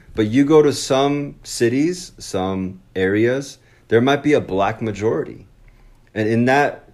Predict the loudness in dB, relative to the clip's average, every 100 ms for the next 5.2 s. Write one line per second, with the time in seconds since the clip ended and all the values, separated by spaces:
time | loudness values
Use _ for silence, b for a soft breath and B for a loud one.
0 | _ 0 4 6 6 4 4 2 2 2
1 | 2 2 0 0 0 0 -2 -4 -4 -4
2 | 0 0 -2 -4 -4 -4 -2 -2 -2 -6
3 | -10 -12 -10 -8 -10 -14 -14 -14 -6 -4
4 | -2 0 -2 -2 -6 -10 -8 -10 -6 -6
5 | -8 -14